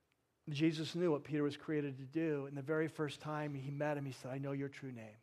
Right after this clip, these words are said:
So the question is, what is your true name? What were you created to do and to be?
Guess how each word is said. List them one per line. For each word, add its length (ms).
So 80
the 60
question 560
is, 180
what 300
is 260
your 580
true 400
name? 320
What 120
were 100
you 120
created 640
to 60
do 400
and 100
to 80
be? 360